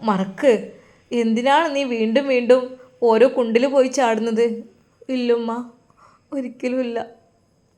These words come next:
മുഹ്സിന വിതുമ്പിക്കൊണ്ടിരുന്നു. സിനാനാണെങ്കിൽ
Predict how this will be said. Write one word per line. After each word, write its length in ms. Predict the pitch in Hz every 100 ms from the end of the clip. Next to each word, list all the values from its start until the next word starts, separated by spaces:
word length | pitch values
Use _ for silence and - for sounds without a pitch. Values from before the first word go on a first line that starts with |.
| _ _ _ _ _
മുഹ്സിന 440 | 277 311 - 381 349 - -
വിതുമ്പിക്കൊണ്ടിരുന്നു. 960 | 208 196 208 202 240 240 214 185 196 208 - - _ _ -
സിനാനാണെങ്കിൽ 800 | - 214 185 208 220 208 196